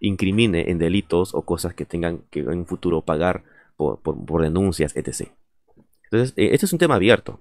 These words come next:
Pueden haber muchos motivos por el cual ellos, pues, este, ahora están diciendo, no, no se le permite, no se va, no se le va a, a insistir con que pedir alguna, alguna carta por escrito cuando alguien quiere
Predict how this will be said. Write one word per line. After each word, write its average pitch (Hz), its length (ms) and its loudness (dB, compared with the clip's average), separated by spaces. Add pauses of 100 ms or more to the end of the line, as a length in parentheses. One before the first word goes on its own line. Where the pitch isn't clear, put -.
Pueden 123 200 8
haber 113 180 8
muchos 117 280 0
motivos 92 280 2
por 76 160 -2
el 71 40 -8
cual 90 240 2 (300)
ellos, 85 260 0
pues, 78 200 -2
este, 73 400 -2
ahora 87 200 2
están 78 240 -4
diciendo, 82 440 -2 (340)
no, 123 340 4 (200)
no 113 80 2
se 117 100 2
le 110 60 4
permite, 92 420 0 (300)
no 92 100 0
se 95 140 4
va, 95 80 6
no 95 100 0
se 95 140 0
le 87 60 4
va 85 280 4
a, 71 400 -4 (320)
a 73 180 0
insistir 95 500 -4 (280)
con 82 160 -4
que 71 560 -2 (920)
pedir 113 420 6
alguna, 92 420 0
alguna 90 280 -2
carta 98 280 0
por 82 160 -2
escrito 82 320 -4
cuando 73 200 -6
alguien 80 180 -4
quiere 80 400 -2